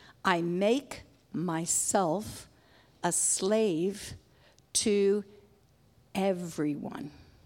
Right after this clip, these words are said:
We even have a fable about you can't please everyone, so don't try.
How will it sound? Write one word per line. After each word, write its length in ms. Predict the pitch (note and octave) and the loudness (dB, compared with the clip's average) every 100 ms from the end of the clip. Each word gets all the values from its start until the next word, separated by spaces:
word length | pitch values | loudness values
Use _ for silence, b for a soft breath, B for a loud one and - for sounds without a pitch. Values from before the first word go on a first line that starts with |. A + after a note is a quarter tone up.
| b b b b b b b b - | b b b b b b b b 0
We 120 | C4+ | 0
even 240 | B3 A3 | 2 2
have 200 | G3 F3 | 4 2
a 60 | E3 | 0
fable 600 | - A#3 A#3 D#3 C3+ D3+ - | 2 2 2 -2 -6 -10 -8
about 300 | F3+ D#3 C#3+ | -4 -2 -2
you 100 | E3+ | -4
can't 280 | - F3+ - | 0 0 2
please 300 | - E3+ E3 | 2 2 2
everyone, 460 | D#3 E3+ E3 G3 A3 | 0 0 0 0 2
so 120 | F3+ | 2
don't 240 | F#3 C3+ | 2 -2
try. 460 | - E3+ - - | 4 4 4 -4